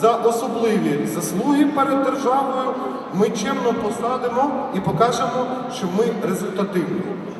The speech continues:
Ці люди сьогодні в парламенті, ви бачите моїх колег, які сидять в мене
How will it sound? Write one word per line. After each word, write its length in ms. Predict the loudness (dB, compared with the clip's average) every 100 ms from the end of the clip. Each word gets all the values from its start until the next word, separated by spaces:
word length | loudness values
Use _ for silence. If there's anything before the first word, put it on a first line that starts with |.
| -12 -12 -14 -14 -14 -14 -16 -16 -18 -18 -18 -18 -18 -14
Ці 400 | -6 -4 -2 -2
люди 400 | 0 0 2 2 0 -4 -6 -8 -10 -12 -12 -14
сьогодні 680 | -8 -2 0 2 2 0 -2 -2 -4 -6
в 40 | 0
парламенті, 600 | 2 4 2 2 0 -2 -2
ви 60 | 0
бачите 560 | 2 0 0 4 4 2 -4 -2 2
моїх 300 | 4 4 4
колег, 220 | 4 4 0
які 200 | -2 -2
сидять 420 | 0 4 2 4
в 20 |
мене 260 | 2 4